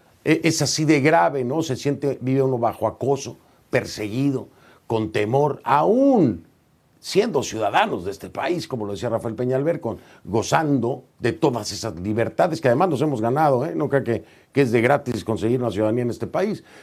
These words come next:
Ahora, Rafael, eh, hay algo aquí que no podemos negar. Me, me cuesta trabajo,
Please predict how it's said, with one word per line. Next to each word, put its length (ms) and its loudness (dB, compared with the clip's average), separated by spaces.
Ahora, 300 2
Rafael, 500 2
eh, 200 2
hay 180 4
algo 220 2
aquí 280 -2
que 120 2
no 120 2
podemos 320 4
negar. 460 0
Me, 120 4
me 180 2
cuesta 320 0
trabajo, 800 0